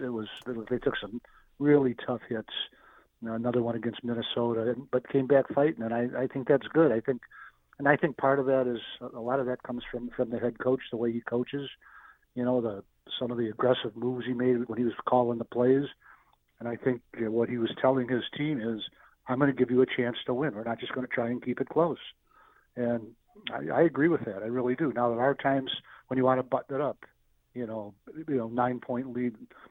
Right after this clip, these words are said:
you know, four minutes to go. You're not gonna necessarily go <laughs> for it on fourth and one or whatever. You gotta play a little different game. But I, in general, I like that, that attacking game. You know, Ken, just one thing, though. We don't wanna make too much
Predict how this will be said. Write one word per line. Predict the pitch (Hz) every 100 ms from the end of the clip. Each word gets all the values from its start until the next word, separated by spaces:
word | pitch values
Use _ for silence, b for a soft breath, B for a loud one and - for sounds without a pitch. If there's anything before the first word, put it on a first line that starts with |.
| B _
you | -
know, | 117 -
four | 127 123
minutes | 120 120 -
to | 113
go. | 135 120
You're |
not | 117 117
gonna | 107 110 - - B B B -
necessarily | - 120 - 120 113
go | 113 117 -
<laughs> | -
for | 156
it | 165
on | 135 -
fourth | 135 135 127
and | 113
one | 127 139 127
or | 117
whatever. | 120 120 113 - B B B -
You | 120
gotta | 120
play | - 120
a |
little | 117 113
different | 117 107 107 110
game. | 131 117
But | 107
I, | 110 - 123
in | 143 123 113 -
general, | 143 170 110 107 _ _ - -
I |
like | 117 127 -
that, | 117 117 - 123 -
that | 123 110 -
attacking | - 110 - 113
game. | 139 139 107 B B -
You |
know, | 123
Ken, | - 139
just | 135 -
one | 139 123 -
thing, | 160 139
though. | 113
We | 113
don't | 113 110 117 - - - 156 - - 123
wanna | 113
make | 117 113
too | - 117
much | 139